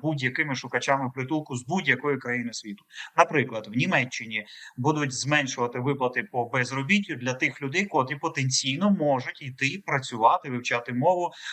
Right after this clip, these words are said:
е, шукати собі не просто роботу, а і під-, підвищувати свою кваліфікацію. Німеччина,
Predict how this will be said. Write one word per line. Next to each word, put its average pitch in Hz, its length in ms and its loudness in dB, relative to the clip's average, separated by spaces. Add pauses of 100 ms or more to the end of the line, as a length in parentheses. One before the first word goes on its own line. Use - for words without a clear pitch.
(140)
е, 120 280 2
шукати 127 400 -2
собі 123 520 0
не 117 100 -6
просто 127 540 2 (260)
роботу, 139 380 2 (100)
а 123 280 2
і 123 60 -4
під-, 123 320 -8
підвищувати 123 640 -2
свою 117 220 -8
кваліфікацію. 127 800 2 (340)
Німеччина, 143 960 2